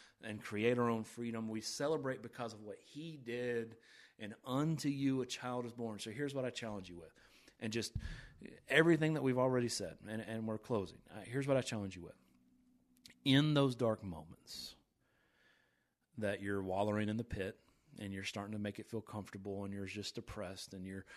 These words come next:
"Woe is me," and, and you're reminded of the shotgun that you stole or the whiskey that you shot and broke however many months of sobriety. You're mi-, you're reminded of these things. Here's what I want you to do.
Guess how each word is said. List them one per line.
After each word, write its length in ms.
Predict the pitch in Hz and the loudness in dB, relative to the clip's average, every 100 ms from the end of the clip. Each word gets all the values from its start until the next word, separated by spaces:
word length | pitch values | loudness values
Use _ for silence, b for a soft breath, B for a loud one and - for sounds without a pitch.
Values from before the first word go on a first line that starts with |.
| B - | B -4
"Woe 320 | 92 107 131 | 4 8 8
is 140 | 120 | 6
me," 440 | 104 101 104 104 107 | 4 2 0 0 0
and, 200 | 101 101 B B B | -2 -6 B B B
and 360 | - 104 101 101 | -4 -2 -2 -2
you're 180 | 110 107 | 0 0
reminded 480 | 104 104 113 127 | 2 2 4 4
of 160 | 131 110 | 2 0
the 80 | 117 | -2
shotgun 520 | - 117 98 107 104 | 0 0 -2 -4 -4
that 120 | 104 | -4
you 80 | 104 | -6
stole 540 | - 117 104 101 104 104 | -4 0 2 2 2 2
or 140 | 104 | 2
the 80 | 104 | 0
whiskey 400 | 110 104 - 107 | -2 -4 -2 -2
that 180 | 101 - | -2 -2
you 80 | |
shot 480 | 101 - 107 104 95 | -2 0 0 0 -2
and 100 | 101 | -6
broke 260 | 104 104 - | -6 -6 -4
however 300 | 101 107 113 | 0 2 2
many 200 | 110 107 | 0 0
months 400 | 107 104 101 - | 0 -2 -4 -8
of 100 | 98 | -8
sobriety. 520 | 101 107 101 101 104 | -6 -2 -2 -2 -2
You're 240 | 101 101 | -2 -2
mi-, 200 | 107 113 B B B - | -2 -4 B B B 0
you're 140 | 123 | 4
reminded 760 | 120 117 117 123 147 160 156 | 4 4 4 6 6 6 6
of 200 | 151 127 | 4 4
these 240 | 123 117 - | 2 -2 -2
things. 500 | 107 90 82 95 - B B | -4 -6 -8 -14 -16 B B
Here's 240 | - 135 135 | -2 0 2
what 100 | 135 | 0
I 40 | |
want 260 | 120 110 - | 0 -2 -4
you 60 | |
to 80 | 107 | -6
do. 180 | 95 | -6